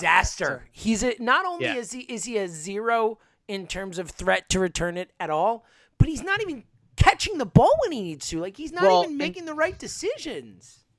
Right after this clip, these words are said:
Speaker 2: Well, tha-, and that's the benefit you would hope you get out of Greg Ward, right? Is that
Speaker 1: The
Speaker 2: it,
Speaker 1: smart
Speaker 2: with
Speaker 1: stuff.
Speaker 2: him
Speaker 1: Yes.
Speaker 2: Yeah, exactly. Like, well, at least you know he'll field it and make the right call. Like, that's what the Greg Ward punt returner career is. Like, he is not a, a threat. And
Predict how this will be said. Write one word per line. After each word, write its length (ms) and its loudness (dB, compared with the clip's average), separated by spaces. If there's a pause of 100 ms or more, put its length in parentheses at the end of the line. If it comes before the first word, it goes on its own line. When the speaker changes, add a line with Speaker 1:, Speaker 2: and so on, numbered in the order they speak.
(100)
Speaker 2:
Well, 100 -2
tha-, 100 2
and 120 -4
that's 240 2
the 80 -10
benefit 560 -6
you 120 -8
would 100 -4
hope 200 -8
you 100 -8
get 140 -4
out 140 -2
of 60 -10
Greg 240 -10
Ward, 300 -10
right? 340 -4
Is 140 2
that 320 6 (400)
Speaker 1:
The 60 -10
Speaker 2:
it, 140 2
Speaker 1:
smart 200 2
Speaker 2:
with 100 4
Speaker 1:
stuff. 380 6
Speaker 2:
him 60 -20 (140)
Speaker 1:
Yes. 360 -2
Speaker 2:
Yeah, 180 6
exactly. 460 0
Like, 180 -4
well, 140 2
at 80 0
least 220 -6
you 80 -8
know 140 0
he'll 180 -2
field 360 2
it 60 -2
and 100 -8
make 160 -2
the 100 -2
right 200 -2
call. 280 -2
Like, 140 -4
that's 300 4
what 140 -2
the 80 -4
Greg 260 -2
Ward 320 -2
punt 220 -4
returner 480 -4
career 360 0 (140)
is. 140 -6
Like, 160 6
he 220 6
is 100 4
not 280 4
a, 100 -4 (100)
a 40 -16
threat. 360 -10 (160)
And 280 -6